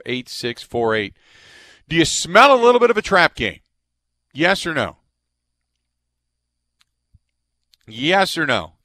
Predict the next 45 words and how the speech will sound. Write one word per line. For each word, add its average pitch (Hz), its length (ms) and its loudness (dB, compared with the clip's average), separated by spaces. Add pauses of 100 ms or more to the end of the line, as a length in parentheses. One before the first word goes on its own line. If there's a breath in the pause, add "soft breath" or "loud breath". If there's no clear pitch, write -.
Do 123 60 -20
you 127 80 -6
smell 147 340 -6
a 151 60 -6
little 139 220 -8
bit 127 100 -8
of 117 80 -8
a 110 40 -10
trap 98 320 -8
game? 92 180 -20 (840)
Uh, 123 420 2
Clay 156 380 -2
says, 151 440 -2
"Nope, 110 520 0
not 135 280 0
at 160 60 0
all. 156 400 2 (500)
Uh, 120 300 2
I 127 80 -2
wanna 139 200 -2
be 139 100 -8
tailgating 127 420 -4
outside 123 280 -6
of 120 100 -4
Lambeau 113 280 -6
Field 113 360 -6
and 110 120 -12
just 113 220 -12
be 113 120 -6
able 107 140 -4
to 98 60 -6
hear 120 560 -8 (640)
the 110 100 -12
Packers 110 380 -4
score." 87 320 -10 (280 soft breath)
How - 100 -4
are 302 60 0
you 403 40 -6
gonna 359 160 -6
hear 240 220 -6
'em 160 60 -6
if 127 80 -6
there's 123 180 -14
no 139 140 -8
fans? 127 500 -12